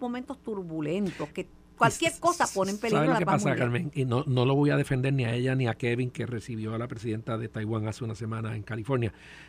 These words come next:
Speaker 2: pero sí te tengo que explicar que en la ecuación, la complejidad de esa ecuación es que para Estados Unidos Taiwán es un socio comercial fundamental porque en Taiwán se hacen la mayoría de los chips
Speaker 1: Pero no tenía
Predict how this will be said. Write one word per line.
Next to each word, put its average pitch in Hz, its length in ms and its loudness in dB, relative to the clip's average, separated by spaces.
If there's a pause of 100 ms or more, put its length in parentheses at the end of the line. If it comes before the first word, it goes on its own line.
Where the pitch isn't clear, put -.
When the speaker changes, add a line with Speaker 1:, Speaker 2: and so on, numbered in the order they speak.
(140)
Speaker 2:
pero 113 220 4
sí 123 120 -2
te 139 120 -2
tengo 156 140 2
que 160 80 0
explicar 147 360 -2
que - 80 -2
en 123 80 0
la 117 60 0
ecuación, 117 640 2
la 107 100 0
complejidad 110 480 -2
de 131 80 -4
esa 151 100 -4
ecuación 135 460 -2
es 127 340 -2 (480)
que 120 180 4
para 120 240 2
Estados 135 300 -2
Unidos 160 240 2
Taiwán 117 360 0
es 131 60 2
un 147 120 2
socio 131 240 -2
comercial 135 440 0
fundamental 139 680 0
porque 131 220 -4
en 117 60 -4
Taiwán 113 320 -4
se - 120 -4
hacen 151 180 -2
la 135 80 -2
mayoría 123 380 0
de 139 80 2
los 123 180 2
chips - 420 4 (160)
Speaker 1:
Pero 294 340 6
no 269 180 6
tenía 277 60 6